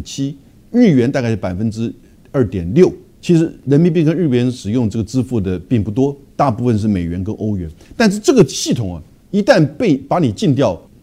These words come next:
俄罗斯有三百个银行透过这个系统跟外国的银行进行这种就是说清算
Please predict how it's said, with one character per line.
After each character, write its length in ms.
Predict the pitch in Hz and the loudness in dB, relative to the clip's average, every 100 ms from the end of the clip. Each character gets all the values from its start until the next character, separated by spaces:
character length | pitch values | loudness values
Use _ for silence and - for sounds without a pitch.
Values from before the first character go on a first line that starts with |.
| _ | _
俄 140 | 208 | 6
罗 80 | 165 | 6
斯 120 | 165 | 4
有 80 | 156 | -2
三 300 | 107 214 214 | 0 0 0
百 180 | 208 113 | 0 -2
个 120 | 90 | -2
银 240 | 120 101 147 | -2 -2 -4
行 220 | 98 85 - _ _ - | -6 -12 -14 _ _ -12
透 160 | - 240 | 2 4
过 160 | 190 | 6
这 120 | 175 180 | 4 2
个 60 | |
系 180 | - 185 | 0 0
统 180 | 120 107 | -2 0
跟 240 | 147 156 | 0 2
外 220 | 190 156 107 | 2 2 0
国 240 | 107 107 | -2 -2
的 100 | 110 | -2
银 240 | 95 95 | -4 -4
行 240 | 107 92 92 | -4 -6 -6
进 200 | - 110 | 0 0
行 300 | 92 87 92 | 0 -6 -8
这 140 | 95 98 | -6 -6
种 160 | 82 | -6
就 120 | 85 98 | -4 -4
是 140 | 98 | -4
说 200 | 90 202 | -2 -4
清 260 | - 120 117 | 0 0 2
算 220 | 135 | 0